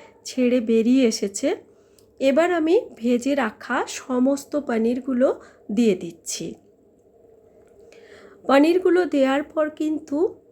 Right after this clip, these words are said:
এই গ্রে-, মশলার সঙ্গে পনিরটাকে একটু সময় নাড়াচাড়া করব, যাতে করে মশলার সুন্দর ফ্লেভার পনিরের সঙ্গে ভালো করে মিশে যেতে পারে।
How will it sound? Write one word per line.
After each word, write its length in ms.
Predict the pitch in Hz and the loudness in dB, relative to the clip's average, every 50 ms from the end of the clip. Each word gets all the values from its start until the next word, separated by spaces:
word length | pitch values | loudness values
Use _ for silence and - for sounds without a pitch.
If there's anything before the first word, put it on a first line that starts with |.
| _ _ _ _ _ _ _ - - | _ _ _ _ _ _ _ -8 -4
এই 160 | 226 247 240 | -2 -2 -2
গ্রে-, 320 | 196 196 226 214 - - - _ _ _ _ _ _ _ _ _ - | 0 0 -2 -2 -2 -4 -12 _ _ _ _ _ _ _ _ _ -2
মশলার 440 | 226 226 226 226 226 - - 269 285 | 0 2 2 2 0 -2 -4 -6 -6
সঙ্গে 580 | 277 - - - 269 247 220 208 285 392 554 - - | -4 -6 -4 -4 -2 -2 0 0 0 -2 -2 -4 -6
পনিরটাকে 760 | - 240 233 240 254 254 - - 240 226 - - 294 440 - - - - _ _ _ _ _ _ - - | -4 -2 0 0 -2 -4 -4 -6 -6 -6 -2 -2 -2 -2 -2 -4 -20 -20 _ _ _ _ _ _ -6 -4
একটু 340 | 269 262 - _ - 320 320 | -4 -4 -4 _ -8 -6 -6
সময় 500 | - - - 277 254 240 247 311 466 440 | -6 -2 0 2 2 4 4 4 4 2
নাড়াচাড়া 600 | 302 254 233 214 208 208 208 - 208 190 196 190 | 2 2 0 0 -2 -2 -2 -2 -2 -2 -2 -4
করব, 500 | - - 190 185 185 185 185 185 - _ _ _ - - | -4 -4 -4 -4 -2 -4 -6 -6 -6 _ _ _ -12 -2
যাতে 320 | 202 254 247 254 254 285 | 0 0 0 0 -2 -4
করে 180 | 277 302 311 320 | -4 -4 -2 0
মশলার 480 | 294 254 214 214 214 - - 240 240 240 | 0 0 0 0 -4 -6 -8 -8 -8 -8
সুন্দর 500 | 240 - - 233 220 220 214 247 254 247 | -10 -8 -4 -2 -2 0 0 -2 -4 -6
ফ্লেভার 440 | - - 226 220 214 226 247 370 - - - - - - _ _ - | -6 -4 -4 -4 -2 0 -2 -2 -4 -6 -14 -20 -20 -20 _ _ -4
পনিরের 380 | 262 254 262 277 277 294 311 | -2 0 2 2 0 -2 -4
সঙ্গে 520 | 302 - - - 320 320 311 277 285 320 370 - - - _ _ _ - | -6 -8 -6 -4 -4 -4 -2 -2 -2 -2 -4 -6 -12 -20 _ _ _ -10
ভালো 440 | 233 226 - - 247 247 254 269 311 | -10 -10 -8 -4 -2 0 0 0 0
করে 380 | 311 311 277 254 285 392 539 - - _ - | 0 0 0 2 2 0 -2 -6 -12 _ -4
মিশে 380 | - 247 254 240 247 - 262 226 | -2 0 0 0 0 -2 -2 -2
যেতে 300 | 226 214 196 202 - 185 | -2 -4 -8 -6 -8 -10
পারে। 420 | 185 - 185 - - - - - | -10 -8 -10 -10 -8 -10 -12 -12